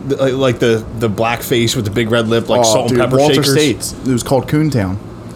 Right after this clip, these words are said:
Speaker 1: Yeah, he had the
Speaker 2: That's
Speaker 1: sign.
Speaker 2: what his mom called it, Coontown. You go in his kitchen, and it's just, like, a whole bunch of red lips eating watermelon
Speaker 1: It was,
Speaker 2: and shit.
Speaker 1: uh, his,
Speaker 2: Like,
Speaker 1: his mom
Speaker 2: they're all
Speaker 1: collected,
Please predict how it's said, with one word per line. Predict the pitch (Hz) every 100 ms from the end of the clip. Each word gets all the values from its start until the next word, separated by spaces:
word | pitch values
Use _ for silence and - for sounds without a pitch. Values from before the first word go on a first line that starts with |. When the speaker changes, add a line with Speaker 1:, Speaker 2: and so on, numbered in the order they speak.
| 151
Speaker 1:
Yeah, | 156
he |
had | 151
the | 120
Speaker 2:
That's | 120
Speaker 1:
sign. | 147 147
Speaker 2:
what | 151
his | 139
mom | 147 165
called | 135 107 90
it, |
Coontown. | 151 170 147 110 76
You | 131
go | 147
in |
his | 139 135
kitchen, | 160 156 123 69
and | 113 117
it's | 113 110
just, | 123 -
like, | 120 120
a | 117
whole | 143 143
bunch | 143 135 120
of |
red | 123 139 143
lips | 110 113
eating | 120 107
watermelon | 117 135 131 110 107
Speaker 1:
It |
was, | 123 135
Speaker 2:
and | 127
shit. | 123
Speaker 1:
uh, | - -
his, | 139
Speaker 2:
Like, | 160
Speaker 1:
his | 160 160 170 139
mom | 156 160
Speaker 2:
they're | -
all |
Speaker 1:
collected, | 135 127 190 165